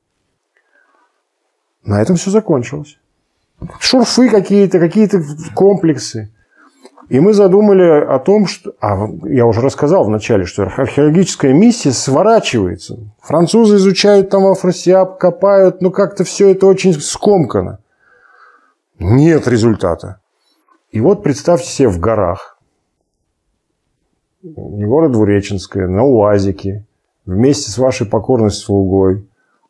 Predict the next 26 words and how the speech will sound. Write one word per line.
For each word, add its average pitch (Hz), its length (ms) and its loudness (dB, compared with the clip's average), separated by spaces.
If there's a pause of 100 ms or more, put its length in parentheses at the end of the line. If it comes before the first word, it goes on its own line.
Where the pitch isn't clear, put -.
(180)
обнаруживают 107 1120 0
ранее 123 420 2
известную 110 840 2
гипотетическую 120 1080 -2
крепость. 131 680 -2
Её, 113 600 -2
она 123 160 0
была 120 180 0
даже 107 200 0
нарисована, 110 640 0
но 110 100 2
никто 135 340 2
на 147 80 2
ней 143 200 2
не 110 220 2
работал, 127 520 0
не 120 160 2
копал, 143 480 0
ни 123 160 2
разу 123 280 2
землю 180 320 2
не 147 160 4
во-, 127 320 0
лопату 165 360 0
не 147 100 2
воткнул. 127 440 0